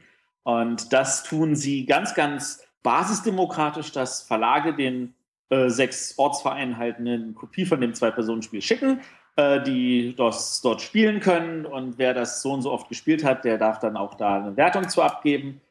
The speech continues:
Und, äh, wenn genug Wertungen für Spiele zusammen sind, kommen sie in die Nominierungsliste und drei Spiele sind sogar schon drin zum Zeitpunkt dieser Aufnahme.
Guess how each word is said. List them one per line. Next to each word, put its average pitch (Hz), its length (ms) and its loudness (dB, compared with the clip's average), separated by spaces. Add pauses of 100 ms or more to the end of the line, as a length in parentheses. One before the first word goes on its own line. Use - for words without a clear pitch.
(220)
Und, 120 420 0
äh, 117 400 2
wenn 117 340 0
genug 147 300 2
Wertungen 135 320 2
für 120 100 -12
Spiele 120 200 -8
zusammen 127 320 0
sind, 135 200 0
kommen 123 180 0
sie 117 100 0
in 113 40 -2
die 117 60 0
Nominierungsliste 165 960 2 (240)
und 123 180 -2
drei 135 280 4
Spiele 139 360 -2
sind 175 200 0
sogar 135 200 4
schon 104 200 -6
drin 180 260 2
zum 220 160 -2
Zeitpunkt 202 420 -2
dieser 175 180 2
Aufnahme. 147 560 0